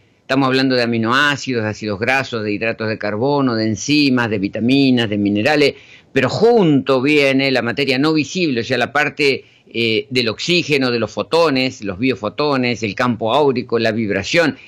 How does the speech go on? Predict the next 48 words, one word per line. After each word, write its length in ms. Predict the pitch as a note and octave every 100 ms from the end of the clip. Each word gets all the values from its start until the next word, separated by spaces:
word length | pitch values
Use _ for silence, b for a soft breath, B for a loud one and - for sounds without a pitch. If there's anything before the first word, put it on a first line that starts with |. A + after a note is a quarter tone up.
| B
el 100 | C3
ambiente 760 | B2+ C3 D3 D#3+ C#3+ C3 - _
que 120 | C3
va 80 | C#3+
a 40 |
sostener 480 | C#3 B2+ B2 C3 G3
a 60 | D#3+
la 160 | B2+
química 480 | - C3 B2+ A2+ A2
corporal. 540 | A#2 G#2 A2 A2+ G#2 F2+
O 80 |
sea 200 | A#2+ D#3+
que 120 | - A#2+
la 160 | A#2+
calidad 400 | A#2+ B2 D3 G#3
del 140 | A3+ G3
alimento 680 | E3 D3+ C#3 A#2+ A#2+ A#2+ - _ _ _ -
va 60 | C#3
a 60 | D3
ser 180 | E3+
a 60 | D3+
la 120 | C#3
calidad 440 | A#2+ A#2 B2+ E3+ -
celular. 500 | A#2+ G#2 G2+ F2+ - _ _ -
Y 60 |
estamos 340 | A2+ C#3 D#3+ D3+
en 80 | E3+
un 100 | E3
proceso 720 | E3+ D3 E3 F3 F#3 E3 _
en 240 | - A#2 A#2+
el, 240 | A#2 A2 -
en, 260 | G#2+ G#2 -
en 220 | A#2 A#2
la 140 | G2+
creación 340 | A2 G#2+ C#3+ D3
de 80 |
la 80 | D3+
vida 220 | D3+ D#3+
donde 260 | D3+ C3+ A#2
se 80 | G#2
está 160 | C3
multiplicando 800 | C3 C3 B2 A2 A#2 E3 E3 C3
la 100 | A#2+
vida. 380 | A2+ A2 F#2 F2+ b b b
Entonces 320 | A#2 D3 D3
hay 160 | C#3+ D3
una 180 | D#3+ D#3
transferencia. 800 | C3 B2+ C3 D#3 G3+ C3 B2+